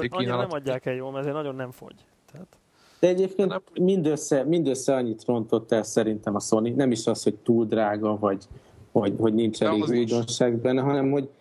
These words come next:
Speaker 3: a katalógus maga, tehát rábízzák a forgalmazóra, hogy akarod ezt a P S N boltba berakni, vagy sem, érted?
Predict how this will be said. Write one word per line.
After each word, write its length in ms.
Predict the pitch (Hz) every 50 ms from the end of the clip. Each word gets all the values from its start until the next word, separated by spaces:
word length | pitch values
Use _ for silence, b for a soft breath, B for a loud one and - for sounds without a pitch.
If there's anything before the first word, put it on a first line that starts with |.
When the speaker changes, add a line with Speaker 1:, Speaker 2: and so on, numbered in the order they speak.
| b b b b b
Speaker 3:
a 160 | - - 135 127
katalógus 720 | - 160 160 151 - - 127 120 120 110 110 110 110 -
maga, 420 | - 123 135 135 156 156 156 156 156
tehát 200 | - 151 147 - - _ _
rábízzák 760 | - 135 147 143 135 113 120 117 110 107 120 113 110 - -
a 220 | 113 107 - - -
forgalmazóra, 960 | - - - 139 127 113 113 107 117 113 110 110 113 117 110 120 113 110 110
hogy 140 | 107 104 101
akarod 440 | - 139 135 - 165 147 156 156 143
ezt 220 | 151 147 - - -
a 40 | 147 -
P 60 | - 151 147 143 139 139
S 60 | -
N 200 | - 143 135 135
boltba 340 | 131 135 135 131 131 135 131
berakni, 400 | 131 131 127 127 123 123 - 131
vagy 220 | 117 120 117 117
sem, 280 | - - - 98 95 98
érted? 340 | 104 110 120 117 - 139 113